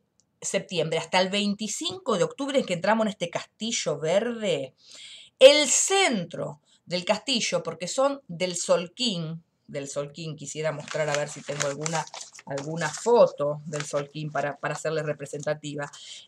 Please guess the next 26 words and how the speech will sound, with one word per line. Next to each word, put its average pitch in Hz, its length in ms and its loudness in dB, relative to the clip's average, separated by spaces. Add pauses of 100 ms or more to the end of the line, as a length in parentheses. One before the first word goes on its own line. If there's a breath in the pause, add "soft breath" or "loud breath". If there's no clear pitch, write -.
El, 208 440 4
el 208 200 0
Castillo 285 420 4
Verde 240 280 6
se 277 180 0
ubica 247 560 4
en 220 240 4
la 220 140 4
columna, 196 760 2 (380)
acá. - 340 -12 (1300 soft breath)
Este 226 180 -4
es 233 100 -2
un 165 100 -6
Solquín. 139 460 -8 (840 loud breath)
Entonces, 175 640 -2
el 240 180 0
Castillo 294 480 2
Verde 269 260 6
se, 214 320 0 (120)
se 233 360 0
inicia 240 460 2
acá, 240 520 8 (360 soft breath)
en 165 120 0
la 165 140 4
columna 262 580 6
once, 185 440 0